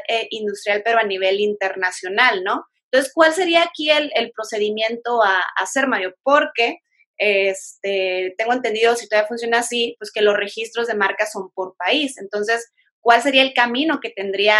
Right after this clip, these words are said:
un emprendedor o un empresario que seguir para poder protegerlo de forma internacional?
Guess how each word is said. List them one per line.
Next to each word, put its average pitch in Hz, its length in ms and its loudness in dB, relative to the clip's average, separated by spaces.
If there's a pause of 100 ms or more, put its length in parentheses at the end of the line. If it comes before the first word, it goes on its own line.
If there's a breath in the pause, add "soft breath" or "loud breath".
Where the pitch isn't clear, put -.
(340)
un 208 200 -4
emprendedor 196 680 2
o 180 100 -4
un 185 100 -6
empresario 185 420 -8
que 190 80 -14
seguir 190 520 -4
para 170 240 -2
poder 175 240 -6
protegerlo 190 560 -6
de 190 160 -2
forma 180 200 -14
internacional? 175 680 -10